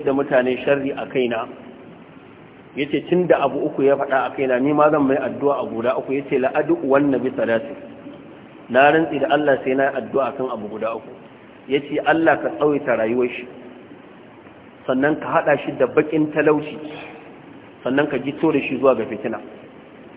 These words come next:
So suke cewa, "Wai dan me Sa'ad zai wannan addu'a? Ai ga fa'afu anhu,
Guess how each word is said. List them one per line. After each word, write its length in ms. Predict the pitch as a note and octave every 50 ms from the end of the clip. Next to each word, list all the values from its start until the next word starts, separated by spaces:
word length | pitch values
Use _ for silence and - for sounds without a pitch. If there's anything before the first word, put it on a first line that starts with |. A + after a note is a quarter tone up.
| - - - - - - - - - - - - - - - - - - - - - - - - -
So 140 | C#3 C#3+
suke 260 | C#3+ D#3 D3+ D3+ D3 C#3 -
cewa, 120 | D3 C3
"Wai 100 | C3 C#3 C3+
dan 160 | D3 D#3 E3
me 80 | D#3+ C#3+
Sa'ad 260 | - D#3+ C#3+ C3+ A#2+ B2
zai 80 | C3 B2
wannan 280 | B2 B2+ B2+ B2+ B2 A#2+
addu'a? 320 | A#2 A2 G#2+ A#2+ A#2 A2 - - - - - - - - - - - - - - - - - - - - -
Ai 120 | C#3 D#3+
ga 160 | D#3+ D#3+ C#3+ C3
fa'afu 360 | - D3 D3+ D#3 D#3 C#3+ C#3
anhu, 320 | B2+ D3+ D#3 D#3 C#3+ B2+